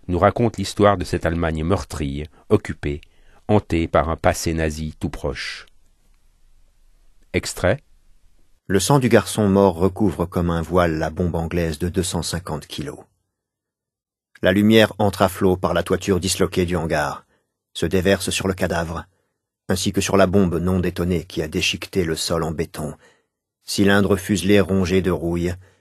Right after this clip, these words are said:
Speaker 2: poisson monstrueux de la taille d'un homme. Le reste de l'entrepôt est plongé dans l'obscurité. Le garçon et la bombe, en revanche, sont illuminés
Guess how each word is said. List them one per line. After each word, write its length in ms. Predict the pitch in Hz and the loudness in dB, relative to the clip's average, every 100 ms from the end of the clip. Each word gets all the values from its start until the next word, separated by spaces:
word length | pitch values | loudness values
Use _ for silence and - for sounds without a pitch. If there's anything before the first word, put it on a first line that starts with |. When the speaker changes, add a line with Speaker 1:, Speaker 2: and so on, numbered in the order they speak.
| _ _ _ _ _ _ | _ _ _ _ _ _
Speaker 2:
poisson 440 | 95 85 - 92 | -2 -2 0 2
monstrueux 560 | 92 95 - 98 92 87 | 2 2 0 0 0 0
de 80 | |
la 100 | 82 | -2
taille 220 | - 87 85 | -2 -4 -4
d'un 160 | 80 | -4
homme. 280 | 71 71 69 _ _ _ _ _ _ _ _ _ _ _ _ _ _ _ _ | -6 -10 -14 _ _ _ _ _ _ _ _ _ _ _ _ _ _ _ _
Le 100 | - | 0
reste 300 | 104 113 - | 4 4 4
de 80 | 110 | 4
l'entrepôt 560 | 110 104 110 92 117 110 | 6 4 2 2 4 4
est 40 | |
plongé 440 | 101 110 107 107 101 | 4 0 2 2 4
dans 140 | 104 | 2
l'obscurité. 680 | 104 - 98 90 - 78 - _ _ _ _ _ _ _ _ _ _ _ _ _ _ _ _ _ | 2 -2 -4 -4 -8 -12 -12 _ _ _ _ _ _ _ _ _ _ _ _ _ _ _ _ _
Le 140 | 85 | -8
garçon 440 | 90 90 - 104 | -4 -4 -4 -4
et 40 | 87 | -2
la 100 | 80 | -2
bombe, 300 | 80 90 87 | -2 -4 -4
en 80 | 80 | -4
revanche, 440 | 87 87 98 - | -6 -4 -6 -6
sont 160 | - 90 | -8 -8
illuminés 720 | - 98 92 82 82 78 | -6 -4 -2 -4 -6 -10